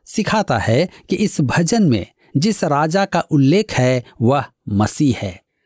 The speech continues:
तालमुद के एक महान विद्वान रब्बी सोलोमन इज्जाकी, जो राशि के नाम से जाना जाता था, सन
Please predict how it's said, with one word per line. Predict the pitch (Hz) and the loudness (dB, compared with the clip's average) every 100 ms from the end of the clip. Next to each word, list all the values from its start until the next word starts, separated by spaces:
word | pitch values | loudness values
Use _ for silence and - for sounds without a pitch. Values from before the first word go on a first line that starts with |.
| - | -4
तालमुद | 160 180 202 254 | -2 2 2 0
के | - 202 | 0 -2
एक | 180 175 143 | 0 0 2
महान | 127 160 180 | 0 0 2
विद्वान | 127 104 101 95 101 185 220 _ _ - | 2 2 0 0 0 -2 -6 _ _ -2
रब्बी | 147 165 190 220 208 | -2 0 0 0 -2
सोलोमन | - 151 143 156 175 175 | -4 0 2 2 0 0
इज्जाकी, | 135 110 131 151 135 95 - - | -2 0 0 0 -2 -2 -4 -6
जो | 110 160 160 - | -2 0 0 0
राशि | 127 151 - 247 | -2 -2 0 0
के | 196 | 2
नाम | 143 139 156 | 2 2 2
से | - | 0
जाना | 117 117 127 120 | 0 0 0 0
जाता | 101 101 143 | 0 -2 -2
था, | 135 - 92 - _ _ _ - | -4 -6 -6 -8 _ _ _ -8
सन | - 208 | -2 -2